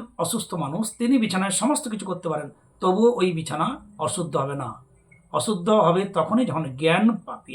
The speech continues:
আমরা যারা সুস্থ মানুষ, তারা যখন বিছানার নিয়ম নীতি না পালন করব, তখন বিছানা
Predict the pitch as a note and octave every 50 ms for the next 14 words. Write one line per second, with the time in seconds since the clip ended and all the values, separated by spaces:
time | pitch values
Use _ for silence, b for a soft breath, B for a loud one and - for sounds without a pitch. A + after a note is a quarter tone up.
0 | B2+ C3+ D#3+ F3 E3+ E3 F3 F#3+ F#3+ G3+ - B B B B - A#3+ A#3+ - -
1 | - D4 C#4+ B3 F#3 D3+ D3 D3 E3+ F3 - - - - _ _ _ _ _ _
2 | - - - - - - - - - - E3 E3 F#3 G#3 A#3+ C4 A#3 B3 - A3+
3 | A3 G3 F#3 F3 E3+ F3 F3+ F3+ - D#3+ D3+ D#3 E3 F3+ F3+ F#3 G#3 C4+ C4 D#4+
4 | C#4+ A3 E3 C3 C3 C3 C3+ C3 B2 A#2 B2 B2+ B2+ E3+ B3 C4 - - - -
5 | C#3 A3+ - - _ _ _ - b b b _ - C#3 A#2 D#3 D#3+ A3